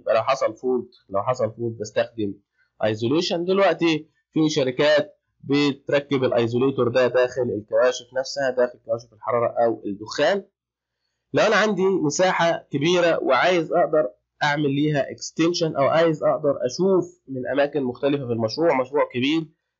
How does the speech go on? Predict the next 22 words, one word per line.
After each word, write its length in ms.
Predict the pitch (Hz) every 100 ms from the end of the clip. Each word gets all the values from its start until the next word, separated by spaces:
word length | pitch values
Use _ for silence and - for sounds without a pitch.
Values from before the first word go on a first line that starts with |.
| _
مش 160 | 123 -
لازم 280 | 170 160 156
اركب، 520 | 131 147 151 143 120 _ _ -
آه، 160 | 120 113
فاير 320 | 117 156 143
الارم 200 | 143 143
كنترول 520 | 147 123 120 135 135
بانل 280 | 127 143 123
تانية، 260 | 120 147 147
بركب 340 | 120 139 - -
حاجه 200 | 135 139
بنسميها 560 | 127 117 120 135 139 120
فاير 260 | 127 135 113
الارم 400 | 123 127 110 - _ _ _ 117
ريبيتر 460 | 117 175 175 127
بانل، 320 | 123 151 185
ودي 200 | 175 127
مهمه 340 | 151 139 156 131
جدا 320 | 131 160 156 131
بستخدمها 460 | 123 120 143 139 127
في 180 | 135
المشاريع 480 | 120 113 110 120 143